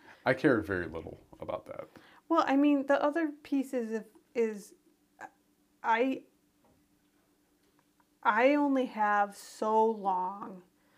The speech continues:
Speaker 2: to be able to influence or guide or, I guess, shape our daughter. Um,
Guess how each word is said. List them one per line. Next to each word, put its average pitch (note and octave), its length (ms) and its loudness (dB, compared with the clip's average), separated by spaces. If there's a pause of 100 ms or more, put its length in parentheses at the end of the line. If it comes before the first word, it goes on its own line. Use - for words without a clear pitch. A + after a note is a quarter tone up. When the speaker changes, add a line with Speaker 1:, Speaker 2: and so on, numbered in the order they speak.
(360)
Speaker 2:
to A3 160 -8
be G#3+ 280 -8
able G#3 460 -4
to G#3 400 -8 (2500)
influence A#3+ 1000 -4 (600)
or G3+ 180 -6 (100)
guide G3 380 2
or, A#3 340 -10
I G3+ 140 -10
guess, G#3+ 280 -10
shape - 580 -10 (1400)
our G3+ 180 -4
daughter. G#3 600 0 (1000)
Um, G3 440 -8